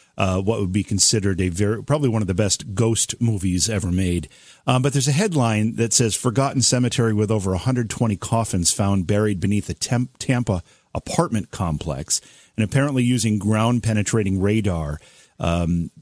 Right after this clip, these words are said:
it's been uncovered that there are about a hundred twenty coffins, presumably, um,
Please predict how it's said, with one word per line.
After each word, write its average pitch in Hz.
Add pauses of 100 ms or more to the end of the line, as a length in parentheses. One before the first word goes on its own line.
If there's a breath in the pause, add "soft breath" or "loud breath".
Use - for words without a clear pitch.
(180)
it's 104
been 104
uncovered 101 (140)
that 101
there 104
are 92
about 90
a 85
hundred 135
twenty 107 (960)
coffins, 90 (160)
presumably, 113 (380)
um, 95